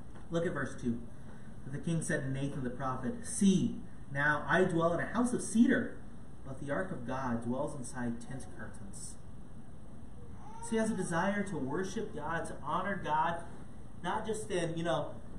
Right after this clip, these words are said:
bringing the ark up into Jerusalem so that it's a prominent place and everybody that comes to Jerusalem knows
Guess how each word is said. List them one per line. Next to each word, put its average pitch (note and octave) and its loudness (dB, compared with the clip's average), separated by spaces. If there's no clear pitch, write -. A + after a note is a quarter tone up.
bringing G#3+ 2
the D#3+ -6
ark G#3 8
up G#3+ 2
into G#3+ 4
Jerusalem G#3+ 4
so F#3+ 0
that E3+ 8
it's F3 6
a D#3+ 6
prominent A#3+ 6
place A#3 10
and F#3 2
everybody A#3 6
that F#3+ 0
comes A3+ 6
to G3+ -2
Jerusalem G#3+ 2
knows G#3+ 8